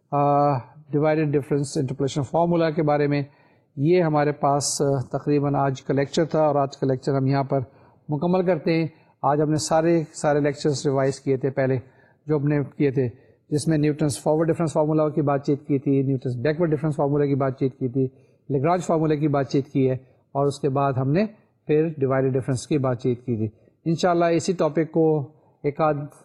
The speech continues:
دن کے اندر ہم مکمل کریں گے۔ جو انٹرپولیشن کا چیپٹر ہے کافی لمبا ہو گیا ہے، اس کے اندر، آ،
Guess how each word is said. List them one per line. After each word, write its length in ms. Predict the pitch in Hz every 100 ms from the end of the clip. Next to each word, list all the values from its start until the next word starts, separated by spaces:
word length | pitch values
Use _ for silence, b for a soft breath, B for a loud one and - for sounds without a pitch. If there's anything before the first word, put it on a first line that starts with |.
| _
دن 380 | 165 139 156 143
کے 120 | 156
اندر 200 | 143 143
ہم 120 | 147
مکمل 320 | 139 143 151
کریں 260 | 147 175 170
گے۔ 120 | 170 165 B B B -
جو 60 |
انٹرپولیشن 600 | 160 151 151 156 151 170 165
کا 140 | 156
چیپٹر 380 | 139 151 - 151
ہے 80 | 147
کافی 280 | 147 143
لمبا 260 | 147 143 160
ہو 160 | 160 147
گیا 180 | 147
ہے، 60 | 143 139 b b b
اس 160 | 151 -
کے 120 | 214
اندر، 460 | 190 175 180 175 175
آ، 200 | 165